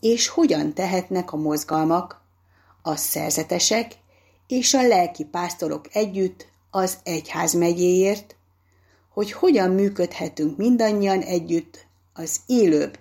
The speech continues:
közösségekért. Mit tehetünk a plébánián mindezért? A legfontosabb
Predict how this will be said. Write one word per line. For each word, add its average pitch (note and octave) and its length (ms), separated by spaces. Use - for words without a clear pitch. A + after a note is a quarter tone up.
közösségekért. - 1080
Mit C4+ 280
tehetünk G#3 640
a G3 100
plébánián F3 720
mindezért? E3 800
A E3+ 80
legfontosabb A3 960